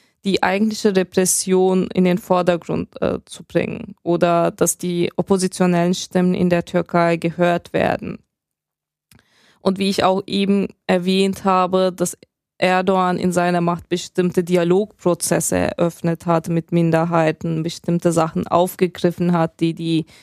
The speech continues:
Kemalisten falsch gemacht haben und sich dafür entschuldigt hat und so, wie zum Beispiel für das Dersim-Massaker, dass er in einer Rede sich dafür entschuldigt hat,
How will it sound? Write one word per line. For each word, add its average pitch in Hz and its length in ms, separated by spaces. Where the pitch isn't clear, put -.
Kemalisten 170 720
falsch 180 420
gemacht 170 540
haben 165 600
und 170 200
sich - 180
dafür 165 340
entschuldigt 170 840
hat 175 260
und 175 160
so, 165 220
wie 156 100
zum - 240
Beispiel 160 440
für 185 140
das 175 180
Dersim-Massaker, 175 1080
dass 180 200
er - 140
in 180 140
einer 165 380
Rede 165 280
sich 165 200
dafür 170 280
entschuldigt 175 760
hat, 185 160